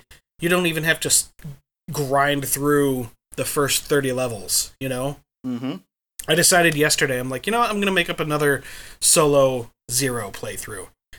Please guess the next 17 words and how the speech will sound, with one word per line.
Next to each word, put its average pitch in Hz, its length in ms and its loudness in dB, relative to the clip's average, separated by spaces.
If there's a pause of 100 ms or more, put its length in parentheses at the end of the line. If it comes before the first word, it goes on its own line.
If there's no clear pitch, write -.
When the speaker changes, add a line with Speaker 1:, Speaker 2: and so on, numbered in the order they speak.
(100)
Speaker 1:
'Cause 151 120 2
I 156 80 2
had 196 180 4
a 170 60 -2
solo 151 380 4
Zero 139 320 0
playthrough, 131 580 -4 (320)
but 143 120 -4
then 143 380 2 (220)
you 156 300 0
and 143 100 2
I 147 120 2
were 139 160 0
bored 139 500 -4
one 135 200 -2
day 123 300 -2
and 123 240 -8